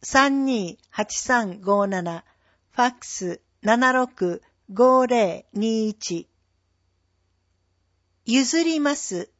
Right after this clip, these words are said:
譲ってください。譲ります。七五三用女の子着物。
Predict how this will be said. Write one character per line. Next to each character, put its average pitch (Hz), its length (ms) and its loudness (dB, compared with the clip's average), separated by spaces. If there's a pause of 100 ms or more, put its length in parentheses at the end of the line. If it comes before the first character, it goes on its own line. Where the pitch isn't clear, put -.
譲 254 300 0
っ - 20 0
て - 240 -2
く 285 140 -6
だ 254 160 0
さ 220 240 0
い。 156 160 -10 (880)
譲 240 320 0
り 269 160 2
ま 233 160 2
す。 - 260 -14 (600)
七 277 380 -4
五 330 160 2
三 277 400 2
用 233 400 2
女 285 360 2
の 262 160 2
子 185 220 -2
着 - 160 -6
物。 196 420 -2